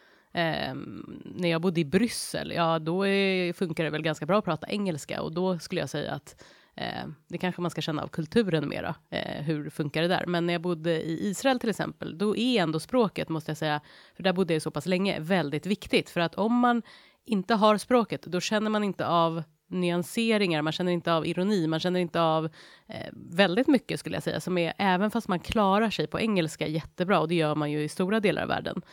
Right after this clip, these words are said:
ehm, så kan man inte riktigt komma in i ett samhälle, säger jag, om man inte kan språket. Sen är inte det sagt att man måste kunna språket på en liksom,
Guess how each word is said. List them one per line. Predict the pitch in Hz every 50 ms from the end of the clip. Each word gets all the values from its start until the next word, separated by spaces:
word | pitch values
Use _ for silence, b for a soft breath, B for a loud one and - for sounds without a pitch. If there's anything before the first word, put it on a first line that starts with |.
| B B B B B B
ehm, | B - 160 147 139 - - - - - - - - - -
så | - -
kan | 196 - - 185 202
man | 220 214 208
inte | 196 165 - -
riktigt | 160 151 139 156 -
komma | - 165 160 156
in | 151 147 165
i | -
ett | - -
samhälle, | 180 165 160 175 190 185 165 160 170
säger | - - - - 180 180 190 208 226
jag, | 214 165 - - - b b b b -
om | - 196 190
man | 175 165 165
inte | 165 160 - -
kan | - 175 165 160
språket. | - - 247 220 - - - - -
Sen | - - - - 160 170 202
är | 240
inte | 233 - 170
det | 156 160 151
sagt | - - 151 - - 160
att | -
man | - 151 151
måste | 151 147 - 160
kunna | - - 156 151 147
språket | - - - 165 - 143 - 143 - -
på | - 156
en | 143 -
liksom, | - - - 139 - - 156